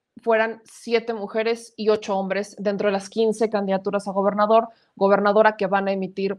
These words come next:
en estos días o que ya están empezando a salir los candidatos o precandidatos. Y hoy veo el hilo de Yanino Talora, que es la que de hecho propone el proyecto que se vota. Y en este hilo dice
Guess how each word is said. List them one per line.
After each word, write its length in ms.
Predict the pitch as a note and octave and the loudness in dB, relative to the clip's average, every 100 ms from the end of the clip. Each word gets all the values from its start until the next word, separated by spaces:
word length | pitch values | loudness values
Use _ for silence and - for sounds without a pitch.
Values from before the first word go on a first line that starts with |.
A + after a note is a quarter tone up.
| _ _ | _ _
en 420 | F#3+ F#3 G3 G3 - | -6 -4 -6 -6 -6
estos 360 | F#3 - G3 | -4 -2 0
días 220 | C4+ C#4 | 4 4
o 80 | A3+ | 4
que 80 | G3+ | 4
ya 80 | G3+ | 2
están 200 | G#3 G#3+ | 4 0
empezando 420 | G3 G3+ A#3+ A3+ | 0 0 0 0
a 20 | |
salir 200 | G#3+ G3 | -2 -2
los 160 | F#3+ F#3+ | -2 0
candidatos 440 | G3 F#3 G#3+ A#3+ A3 | -2 2 2 2 -2
o 40 | |
precandidatos. 680 | F3+ F3 E3+ D3+ - F3 _ _ _ _ _ _ | -6 -6 -6 -8 -16 -20 _ _ _ _ _ _
Y 440 | - G3+ - _ _ _ _ _ _ _ | 4 4 0 _ _ _ _ _ _ _
hoy 180 | F4 A#4+ G4+ | 6 6 4
veo 380 | F#4 D#4 F4 - _ _ _ _ _ | 4 2 0 -6 _ _ _ _ _
el 220 | A#3 B3 | 0 0
hilo 220 | C#4+ C4 C4+ | -2 -4 -2
de 140 | A#3 | -2
Yanino 420 | G#3 G#3+ A#3 B3 | -2 -4 -4 -6
Talora, 420 | D4 E4 D4 C4+ | -6 -2 0 0
que 160 | C4+ A3+ | 0 -4
es 180 | A3+ - | -4 -6
la 380 | A#3 B3 C4 C4 | -4 0 0 -2
que 240 | - B3 B3 | 0 0 0
de 280 | G#3+ B3 D4 A4 | 0 2 4 2
hecho 380 | - D#4 D4+ _ | -2 -4 -4 _
propone 580 | B3+ B3 A#3+ D4 D4 C#4+ | 2 2 2 0 0 -2
el 120 | D4 | -4
proyecto 500 | D#4+ C#4+ A#3+ - B3 | -6 -6 -8 -10 -14
que 100 | G3+ | -12
se 160 | - | -8
vota. 300 | B3+ F4 - - _ _ _ _ _ - | -4 -4 -4 -20 _ _ _ _ _ -6
Y 120 | A#3 | -2
en 100 | D#4+ | 0
este 240 | A4+ - B4 F#4+ | 0 2 2 2
hilo 400 | C#4+ A#3 C4 _ _ _ _ _ _ _ _ _ | 0 0 -2 _ _ _ _ _ _ _ _ _
dice 500 | - A3 D4+ - - | -4 0 0 -2 -18